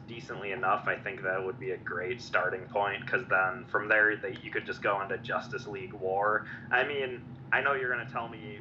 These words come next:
"What are you talking about? Start, you know, with Mask of the Phantasm or something," but I'm just,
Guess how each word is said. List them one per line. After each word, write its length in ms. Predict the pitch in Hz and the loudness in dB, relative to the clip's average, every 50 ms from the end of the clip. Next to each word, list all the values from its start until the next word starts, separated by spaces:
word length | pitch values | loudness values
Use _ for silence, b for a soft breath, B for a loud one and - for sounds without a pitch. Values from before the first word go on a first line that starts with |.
| 110 - | -10 -6
"What 140 | 117 120 | -6 -4
are 40 | 120 | -4
you 60 | 113 | -4
talking 240 | 104 - 123 117 117 | -4 -2 0 0 0
about? 240 | 113 101 95 95 - | -2 -4 -4 -6 -6
Start, 380 | - - 107 101 104 101 - - - - | -6 -2 0 2 2 0 -2 -6 -10 -10
you 80 | 107 104 | -8 -6
know, 180 | 101 95 98 95 | -4 -4 -4 -4
with 120 | 90 - | -6 -6
Mask 340 | - 101 101 101 - - - | -2 0 0 0 0 -2 -6
of 60 | - | -6
the 80 | - 92 | -6 -4
Phantasm 680 | - 104 101 101 101 98 - 95 92 92 90 92 90 92 | -2 0 0 0 0 0 2 2 2 2 2 0 -4 -4
or 60 | 92 | -4
something," 400 | 90 - 98 92 90 92 92 95 | -4 -4 -4 -4 -4 -4 -2 2
but 120 | 95 123 131 | 4 6 6
I'm 140 | 135 139 139 | 6 4 4
just, 280 | 135 123 - - - | 2 0 0 -2 -6